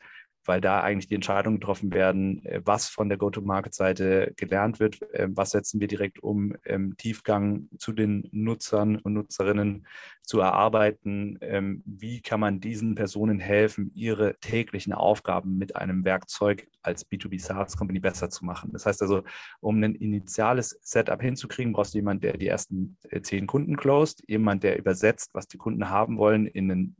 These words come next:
User Experience optimiertes Produkt und du brauchst natürlich jemanden, der es halt auch baut. Und das sind so die drei, äh, Kernkomponenten, die ich halt immer wieder sehen würde. Und ich sehe oft, dass die Leute dann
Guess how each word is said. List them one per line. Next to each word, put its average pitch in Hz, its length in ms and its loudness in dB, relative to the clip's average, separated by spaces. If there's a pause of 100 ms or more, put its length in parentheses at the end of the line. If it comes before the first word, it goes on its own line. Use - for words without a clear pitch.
(120)
User 107 300 0 (220)
Experience 107 520 -2
optimiertes 104 560 0
Produkt 110 500 0 (500)
und 120 180 2
du 113 60 0
brauchst 107 260 4
natürlich 107 280 -2
jemanden, 104 340 0
der 101 120 4
es 95 100 -2
halt 98 260 -2
auch - 260 -2 (180)
baut. 98 320 4 (440)
Und 101 300 -2 (120)
das 104 120 -4
sind 107 100 0
so 107 80 0
die 107 140 2
drei, 104 440 4
äh, - 440 -6
Kernkomponenten, 110 840 0
die 107 120 -2
ich 104 100 -4
halt 104 180 2
immer 117 340 0
wieder 113 220 4
sehen 117 260 -2
würde. 110 160 2
Und 104 120 0
ich 98 120 -6
sehe - 180 0
oft, - 200 0
dass 110 120 0
die 107 100 -6
Leute 110 400 4 (580)
dann 104 520 0